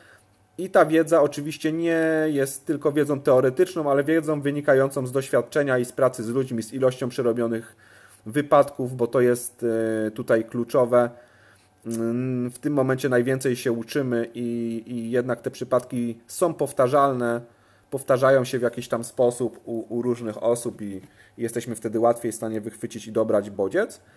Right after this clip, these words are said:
No i tak jak mówiłem, y, dochodzimy sobie do tej naszej pauzy kontrolnej. Jeżeli ta pauza kontrolna osiąga poziom, powiedzmy, około trzydziestu, to jest orientacyjnie, może być dwadzieścia osiem sekund, może to być trzydzieści,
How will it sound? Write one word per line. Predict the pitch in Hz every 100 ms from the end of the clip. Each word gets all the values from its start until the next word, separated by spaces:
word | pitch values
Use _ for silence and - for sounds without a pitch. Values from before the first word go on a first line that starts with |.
| - - - - - -
No | 254
i |
tak | 269 247
jak | 220
mówiłem, | 214 208 226 208 196
y, | 175 175 175 170 170
dochodzimy | 165 185 185 180 185
sobie | 175 185 165
do | 165
tej | 160
naszej | 151 151 151
pauzy | 165 151 139
kontrolnej. | 123 127 180 175 160
Jeżeli | 139 147
ta | 143
pauza | 143 143 139
kontrolna | 143 135 147 131 120
osiąga | 127 160 151 135
poziom, | - 143 139 139 104
powiedzmy, | 104 120 113 131
około | 202 240 196
trzydziestu, | - 139 131 147 156 156 143
to | 139
jest | 135 135
orientacyjnie, | 131 127 120 131 113
może | 127 180
być | 175
dwadzieścia | 147 139 143 156 -
osiem | 151 151 147 127
sekund, | 131 117 107
może | 131 185
to | 165
być | 151 143
trzydzieści, | - 127 127 117 - 123